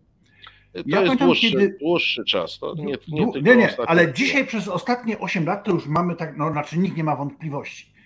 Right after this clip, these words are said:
Speaker 2: Ja pamiętam, że kiedy ona wchodziła w dziewięćdziesiątych latach, u-, po, y, Mazowiecki ją wprowadził w roku dziewięćdziesiątym tak zwanym prawem powielaczowym. Też bez sensu. Ja powiem szczerze, że wtedy człowiek nic nie, albo niewiele widział, nie,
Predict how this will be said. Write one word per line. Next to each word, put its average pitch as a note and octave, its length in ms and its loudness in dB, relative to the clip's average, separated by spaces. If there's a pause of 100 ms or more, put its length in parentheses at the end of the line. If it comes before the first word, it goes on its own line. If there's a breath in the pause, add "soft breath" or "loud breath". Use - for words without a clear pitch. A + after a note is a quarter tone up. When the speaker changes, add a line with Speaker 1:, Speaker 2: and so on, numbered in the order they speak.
(160 soft breath)
Speaker 2:
Ja D3+ 120 -8
pamiętam, G#3 340 -6
że E3 100 -8
kiedy E3+ 200 -8
ona D#3 140 -4
wchodziła E3+ 380 -6
w C#3+ 60 -6
dziewięćdziesiątych D3 520 -10
latach, D3+ 360 -10 (340 soft breath)
u-, C#3 140 -8
po, C#3 600 -6
y, C3+ 440 -6
Mazowiecki C#3+ 720 -8
ją C#3 80 -10
wprowadził C#3 380 -8
w C#3 40 -8
roku C3+ 200 -14
dziewięćdziesiątym C3 680 -8 (280 loud breath)
tak C#3 120 -12
zwanym C#3+ 320 -4
prawem D3+ 320 -2
powielaczowym. C3+ 640 -10 (400)
Też D#3+ 200 -8
bez D3+ 220 -10
sensu. - 460 -16 (720 soft breath)
Ja C4 200 -4
powiem F4+ 200 -2
szczerze, D#4 260 -6
że D#4 60 -4
wtedy D#4+ 280 -10
człowiek A#3+ 340 -4
nic B3+ 260 -4
nie, A3+ 120 2 (300)
albo D3 220 -4
niewiele F3+ 380 2
widział, D#3+ 300 -2
nie, D#3 440 -4